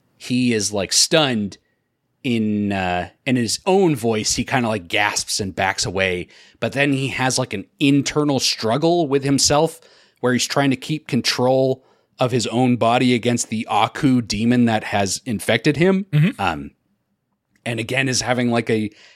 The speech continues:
Speaker 1: back and forth conversation where, like, it flips to his face and he's like, "Oh, I, I gotta get control." And then flips to Aku's face and he's like, "Yeah, you really gotta get a grip."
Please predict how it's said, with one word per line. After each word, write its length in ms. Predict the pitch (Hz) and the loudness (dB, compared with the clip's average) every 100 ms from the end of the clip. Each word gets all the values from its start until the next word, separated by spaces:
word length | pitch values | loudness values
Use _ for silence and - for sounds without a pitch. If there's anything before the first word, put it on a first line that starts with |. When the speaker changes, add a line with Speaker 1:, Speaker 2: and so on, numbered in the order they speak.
| - | -10
Speaker 1:
back 280 | 101 117 - | -2 0 2
and 120 | 127 | 0
forth 240 | 135 135 - | 2 0 0
conversation 680 | 139 131 113 - 123 156 135 | 0 2 2 2 2 2 2
where, 140 | 123 | 2
like, 280 | 107 98 - _ _ _ _ _ - | 2 0 -4 _ _ _ _ _ -6
it 120 | 120 | -4
flips 320 | - 151 - | 0 0 0
to 160 | 147 120 | 0 0
his 300 | - 143 - | 2 2 2
face 300 | 139 139 - | 2 2 0
and 60 | |
he's 120 | 113 | -2
like, 180 | 110 - | -4 -4
"Oh, 280 | 190 170 127 - - - _ _ - | -2 -2 -2 -8 -20 -20 _ _ -2
I, 300 | 147 135 - _ - | 0 0 -6 _ -6
I 60 | |
gotta 160 | 135 165 | -2 0
get 160 | 175 170 | 0 0
control." 580 | 147 - 208 175 147 - - | 0 0 2 2 0 -2 -2
And 80 | 131 | 0
then 80 | 120 | 2
flips 300 | - 143 - | 0 0 0
to 80 | |
Aku's 760 | 107 131 - - 139 127 - - _ | 0 0 0 0 2 2 -2 -6 _
face 500 | - - 139 139 139 | -20 -4 0 2 2
and 80 | 127 | 2
he's 120 | 120 | 0
like, 140 | 117 - | -2 0
"Yeah, 180 | 147 139 | 0 0
you 180 | 131 151 | 0 2
really 220 | 170 147 | 2 2
gotta 180 | 143 135 | 0 0
get 180 | 147 | 0
a 40 | 139 | -2
grip." 540 | - 135 160 - _ | -4 -2 -2 -4 _